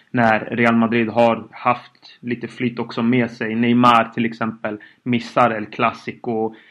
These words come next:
Eh, Barca har en del skador. Och, eh, vi får ju se om Bayern München kommer dit med Hummels. Och, eh, frågan är ju vilket slag Leva kommer också vara i. Eh, det,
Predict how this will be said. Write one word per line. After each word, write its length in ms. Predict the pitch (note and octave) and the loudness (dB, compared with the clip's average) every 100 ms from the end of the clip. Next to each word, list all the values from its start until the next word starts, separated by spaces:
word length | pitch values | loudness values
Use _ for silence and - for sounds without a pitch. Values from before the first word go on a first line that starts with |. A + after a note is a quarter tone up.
| _ | _
Eh, 260 | A#2+ A#2 A#2 | -2 0 0
Barca 360 | A#2 A#2+ - | 0 -2 -2
har 80 | A#2 | -2
en 160 | G#2+ G#2+ | -2 -2
del 200 | A#2 A#2 | -2 -4
skador. 800 | - C3 A2+ A2 A2 A2 G#2+ A2 | -6 0 0 0 0 -2 -2 -6
Och, 420 | A#2+ A#2+ - - A#2+ | -8 -8 -10 -8 -6
eh, 340 | A2+ A2+ A2+ | -4 -6 -6
vi 100 | A#2 | -6
får 120 | C3 | -6
ju 60 | B2+ | -6
se 160 | - | -4
om 160 | B2+ A#2+ | -2 2
Bayern 340 | B2 B2 A#2+ | 2 2 0
München 460 | B2 A#2 - A#2 A2+ | -2 -4 -4 -6 -6
kommer 220 | - A#2+ | -6 -6
dit 380 | A#2 B2+ A#2+ - | -2 -2 -4 -6
med 320 | A2+ A2 A2 - _ _ | -8 -8 -12 -18 _ _
Hummels. 440 | C3 A#2 A#2 A2+ A2+ | -2 0 -2 -6 -10
Och, 320 | B2+ - - | -10 -10 -6
eh, 240 | B2 A#2 A#2 _ - | -4 -6 -10 _ -6
frågan 280 | B2+ B2+ | -2 0
är 40 | C3 | 0
ju 60 | |
vilket 320 | A#2+ B2+ B2+ - | 0 -2 -8 -4
slag 300 | C3 A#2 A2+ | -2 0 2
Leva 360 | B2+ A2 A2+ | 2 2 -4
kommer 260 | - A2+ A2+ | -4 -4 -6
också 260 | - B2+ | -6 -6
vara 240 | A2+ A2 A2 | -4 -6 -8
i. 140 | A2 - | -12 -12
Eh, 360 | C3+ A#2+ A#2 A#2 A#2 | -8 -6 -6 -8 -12
det, 600 | - A2+ B2+ B2 B2 | -16 -8 -4 -2 -2